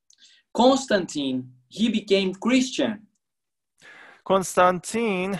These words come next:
Speaker 2: امپراتور کنستانتین، اه، یک مسیحی شد.
Speaker 1: So, uh, he, uh, uh, became Christian,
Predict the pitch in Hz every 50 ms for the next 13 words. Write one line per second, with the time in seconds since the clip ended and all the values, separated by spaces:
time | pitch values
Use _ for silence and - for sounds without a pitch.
0 | - 160 139 123 135 131 131 - 160 - - 143 131 131 - - 135 131 131 -
1 | - 151 151 156 156 160 - - - 131 123 120 117 117 113 123 - - 127 113
2 | 110 - 120 107 123 143 131 - - 98 98 104 - _ _ _ _ _ _ _
3 | _ _ _ _ _ _ _ _ _ _ _ _ _ _ _ - - - - -
4 | - _ - - - 240 247 247 240 233 233 233 233 - _ _ _ - 170 170
5 | 175 170 170 - - - - 160 143 208 254 269 277 277 285 - - _ _ _
6 | _ _ _ _ - 185 185 185 156 151 _ _ _ - 147 156 151 147 143 139
7 | 131 139 202 196 196 214 208 196 185 - - 254 277 294 277 - - - 170 -
8 | - 156 180 -